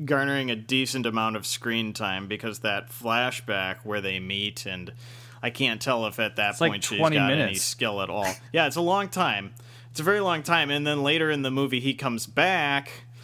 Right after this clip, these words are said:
Speaker 1: Um, here's something I don't get. Yeah, he urges her to go back with her family where he knows she has an arranged marriage,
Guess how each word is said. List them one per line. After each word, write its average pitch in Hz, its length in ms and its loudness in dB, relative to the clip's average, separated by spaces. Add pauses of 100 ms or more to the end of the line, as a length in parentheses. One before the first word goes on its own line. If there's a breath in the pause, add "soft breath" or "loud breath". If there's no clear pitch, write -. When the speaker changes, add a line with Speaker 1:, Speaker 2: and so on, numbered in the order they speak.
(400 loud breath)
Speaker 1:
Um, 123 640 2
here's 180 200 0
something 131 180 0
I 110 80 2
don't 101 200 -2
get. 113 220 0
Yeah, 110 200 2
he 151 360 0
urges 143 400 0
her 143 160 2
to 123 100 -2
go 123 240 2
back 127 420 2
with 120 160 -2
her 117 140 -2
family 127 580 2
where 104 180 -2
he 107 140 -4
knows 117 300 0
she 135 180 -2
has 123 180 0
an 117 60 -2
arranged 110 460 -2
marriage, 107 500 -4